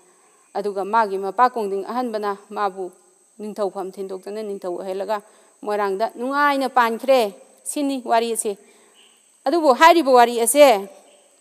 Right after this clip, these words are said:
ꯍꯤꯟꯗꯨꯒꯤ ꯑꯩꯈꯣꯏꯅ ꯁꯥꯕꯤꯇ꯭ꯔꯤ ꯁꯩꯇꯕꯥꯅꯦꯅ ꯂꯤꯅꯔꯤꯕ ꯋꯥꯔꯤ ꯑꯁꯦ ꯁꯥꯕꯤꯇ꯭ꯔꯤ ꯕ꯭ꯔꯇ ꯅꯨꯃꯤꯠꯇ ꯋꯥꯔꯤ ꯂꯤꯕꯁꯤꯡꯅ ꯂꯤꯅꯔꯒ ꯇꯥꯟꯅꯔꯤꯕ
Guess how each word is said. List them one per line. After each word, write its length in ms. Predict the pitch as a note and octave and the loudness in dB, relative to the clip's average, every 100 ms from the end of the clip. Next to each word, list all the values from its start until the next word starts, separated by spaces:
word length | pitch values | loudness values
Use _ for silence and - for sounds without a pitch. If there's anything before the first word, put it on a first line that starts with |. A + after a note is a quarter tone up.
| _ | _
ꯍꯤꯟꯗꯨꯒꯤ 640 | - A#3 A#3+ C4+ A3+ A3+ A#3 _ _ _ _ | -8 -6 -4 -6 -6 -10 -10 _ _ _ _
ꯑꯩꯈꯣꯏꯅ 540 | G#3+ A#3 B3 A#3 G#3+ G#3+ | -6 -2 -2 -2 -4 -6
ꯁꯥꯕꯤꯇ꯭ꯔꯤ 520 | - G3+ G3+ - G3+ | -4 -4 -4 -12 -12
ꯁꯩꯇꯕꯥꯅꯦꯅ 840 | G3+ F#3+ G3 G3+ G3+ G3 F#3+ G3+ | -8 -6 -4 -4 -4 -6 -6 -8
ꯂꯤꯅꯔꯤꯕ 520 | G3+ A3+ C4+ B3 G3 G3 - _ _ _ _ - | -6 -2 -2 0 0 -2 -4 _ _ _ _ 0
ꯋꯥꯔꯤ 260 | B3 B3+ A#3 | 0 2 -2
ꯑꯁꯦ 360 | A3 A3 F#3+ F#3+ _ _ _ _ _ _ _ G#3 | -2 -2 -4 -8 _ _ _ _ _ _ _ -20
ꯁꯥꯕꯤꯇ꯭ꯔꯤ 400 | - F#3+ F#3 F#3+ | -8 -8 -8 -12
ꯕ꯭ꯔꯇ 240 | F#3 F#3+ F#3 | -10 -8 -8
ꯅꯨꯃꯤꯠꯇ 540 | F#3+ F#3+ F#3 G3+ - | -8 -8 -4 -4 -4
ꯋꯥꯔꯤ 240 | G3+ G3 G3+ | -6 -8 -8
ꯂꯤꯕꯁꯤꯡꯅ 420 | G3+ G3+ F#3 F#3 | -12 -10 -10 -10
ꯂꯤꯅꯔꯒ 440 | F#3 G#3 G#3+ G3 | -8 -6 -4 -4
ꯇꯥꯟꯅꯔꯤꯕ 600 | G3+ G3+ G3+ G#3 F3+ F3+ | -4 -4 -4 -6 -6 -6